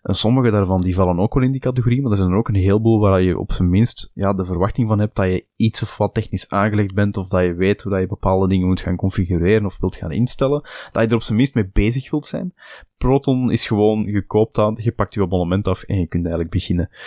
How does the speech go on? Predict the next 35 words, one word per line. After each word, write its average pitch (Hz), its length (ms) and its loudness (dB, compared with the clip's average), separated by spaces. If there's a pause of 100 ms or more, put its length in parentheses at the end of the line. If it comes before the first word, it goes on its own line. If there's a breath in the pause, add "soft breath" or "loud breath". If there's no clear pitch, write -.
(480 loud breath)
En 87 560 0
daarom 104 260 4
vind 101 120 0
ik 92 80 -2
dat 87 100 -2
leuk. 110 200 0
En 113 140 0
ze 107 80 0
hebben 107 180 0
nu 107 140 0
een 92 180 0
nieuwe 143 320 2
telg 151 300 0
in 143 80 -4
de 135 60 -2
Proton 123 340 -2
family, 120 640 0
ehm, 92 440 0
want 92 180 -4
dat 95 120 -2
is 92 100 -2
ondertussen 95 460 -2
ook, - 220 -6
ja, 90 440 -2 (220)
uitgegroeid 101 520 -2
van 90 280 -4
mail 98 320 0
naar 90 360 -6
Drive, 95 460 -2
naar 92 180 -2
kalender. 104 540 0
Ik - 80 -14
gebruik 95 260 0
het - 120 -8
allemaal. 101 520 0